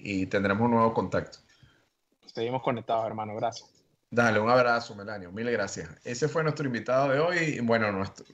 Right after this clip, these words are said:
Speaker 1: uno de nuestros dos invitados de hoy, Melanio Escobar, y bueno, a-, conversando un poco y dándonos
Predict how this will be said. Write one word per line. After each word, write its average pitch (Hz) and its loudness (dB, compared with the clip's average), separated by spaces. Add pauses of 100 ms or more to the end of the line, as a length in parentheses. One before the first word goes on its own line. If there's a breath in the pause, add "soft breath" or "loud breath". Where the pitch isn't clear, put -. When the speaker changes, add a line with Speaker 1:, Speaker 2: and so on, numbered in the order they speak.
(120)
Speaker 1:
uno 208 2
de 151 0
nuestros 113 -2
dos 120 6
invitados 123 4
de 127 8
hoy, 156 6
Melanio 110 2
Escobar, 139 4
y 113 0
bueno, 92 -6
a-, 98 -10
conversando 98 0
un 113 -2
poco 117 2
y 110 2
dándonos 104 -2